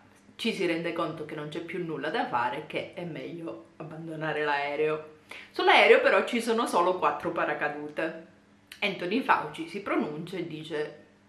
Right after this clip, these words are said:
"Io devo prendere il paracadute perché, eh, sono molto importante per la ricerca scientifica, devo aiutare il mondo <laughs> a trovare la soluzione per questa pandemia,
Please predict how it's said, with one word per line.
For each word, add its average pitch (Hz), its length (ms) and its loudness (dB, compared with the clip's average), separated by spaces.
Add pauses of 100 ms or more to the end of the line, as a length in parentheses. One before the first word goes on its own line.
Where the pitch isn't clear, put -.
(140)
"Io 233 460 2
devo 196 260 4
prendere 214 360 4
il 175 80 0
paracadute 202 760 2
perché, 190 580 -2 (460)
eh, 156 440 2
sono 226 340 4
molto 233 400 4
importante 190 640 2
per - 200 -4
la 175 120 0
ricerca 185 460 -2
scientifica, 185 840 -2
devo 190 260 2
aiutare 175 500 6
il 190 80 2
mondo 185 480 6
<laughs> 170 40 4 (840)
a 214 160 8
trovare 214 420 6
la 175 120 4
soluzione 208 540 2
per 143 180 0
questa 175 340 2
pandemia, 160 760 -2